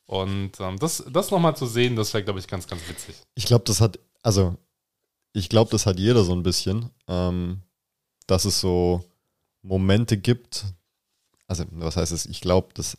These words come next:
Speaker 2: hat ziemlich sicher sogar jeder, dass es so Momente gibt, wo du halt einfach nochmal erleben möchtest.
Speaker 1: Ja.
Speaker 2: Ja? Und klar, es gibt sicherlich auch Momente, die möchtest du nie wieder in deinem Leben erleben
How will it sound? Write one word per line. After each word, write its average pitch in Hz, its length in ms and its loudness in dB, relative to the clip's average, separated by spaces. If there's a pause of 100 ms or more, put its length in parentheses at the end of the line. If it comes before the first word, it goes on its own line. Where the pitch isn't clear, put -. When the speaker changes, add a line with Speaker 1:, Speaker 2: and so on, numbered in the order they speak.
(140)
Speaker 2:
hat - 180 -2
ziemlich 87 240 -2
sicher 107 220 0
sogar 80 180 0
jeder, 87 300 0 (480)
dass 98 160 2
es 92 100 0
so 104 60 2
Momente 98 400 4
gibt, - 260 -6
wo 98 80 0
du 95 140 2
halt 90 120 4
einfach 98 480 0 (2000)
nochmal 98 600 2
erleben 90 380 -2
möchtest. 95 440 -2
Speaker 1:
Ja. 98 140 -4 (580)
Speaker 2:
Ja? 107 260 -2 (300)
Und 92 460 -6
klar, 95 200 0
es 90 100 -2
gibt 87 140 -8
sicherlich 92 320 -2
auch 92 100 -4
Momente, 92 320 -4
die 82 80 -6
möchtest 87 360 -8
du 87 40 -10
nie 90 180 -8
wieder 110 200 -4
in 98 60 -6
deinem 104 160 -2
Leben 113 380 -6
erleben 120 460 -2